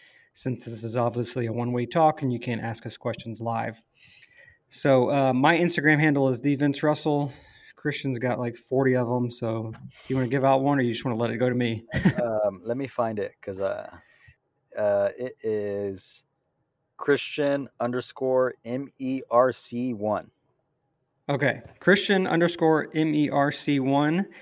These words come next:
Speaker 1: And mine is the Vince Russell, R U S S E L L. Find us on Instagram.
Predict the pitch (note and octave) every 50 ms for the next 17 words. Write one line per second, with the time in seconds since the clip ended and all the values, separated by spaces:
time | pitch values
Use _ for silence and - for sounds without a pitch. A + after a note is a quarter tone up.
0 | - - _ _ _ - C3+ B2 B2+ C3 C#3 C#3+ C#3 C3+ B2+ A2+ A2+ A#2 C3 C#3
1 | D3+ D3 C3 C3+ C#3+ C#3+ C3+ - - - C3+ C#3+ D3 - - D#3+ D#3 D#3 E3 F3
2 | D#3+ - - B2+ B2+ B2 B2+ B2 B2+ C3 B2 - - B2+ B2 - - C3+ C3+ B2+
3 | C3 C3+ B2 A2+ B2+ B2 A#2+ A2 A2+ A2+ - - - - - - - - _ _
4 | - - D#3+ D3 D3+ D#3+ D#3+ - F3 D#3 C#3+ D3+ D#3+ - - D#3+ D3 D3+ D#3 D3+
5 | D#3 E3 E3+ D#3+